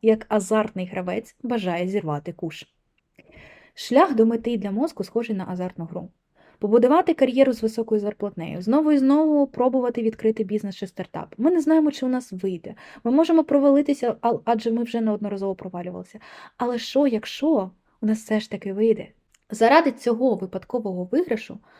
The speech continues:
мозок буде давати дофамін і штовхати нас рухатись вперед і не здаватись. Мозок всіх цих успішних людей, які пруть по життю, знаєте, от як танк,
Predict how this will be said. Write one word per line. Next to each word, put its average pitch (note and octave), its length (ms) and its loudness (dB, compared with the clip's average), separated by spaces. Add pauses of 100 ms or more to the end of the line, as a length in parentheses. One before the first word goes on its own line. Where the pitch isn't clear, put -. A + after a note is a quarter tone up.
(200)
мозок C4+ 380 4
буде G#3 320 0
давати F#3 380 -4
дофамін F#3+ 500 -6
і C#4 100 2
штовхати A3 640 -4
нас D4 320 -4
рухатись G#3+ 460 -2
вперед F3+ 380 -10
і G3 80 -8
не F3+ 100 -4
здаватись. F3+ 540 -14 (600)
Мозок E4 360 4
всіх - 360 -2
цих - 400 -2
успішних A3+ 640 -2
людей, A3+ 420 4
які A3 240 -2
пруть B3+ 420 0
по G#3+ 80 -4
життю, G#3+ 300 -4
знаєте, G#3+ 300 -2
от F#3 100 -10
як F#3+ 160 -8
танк, E4 420 -2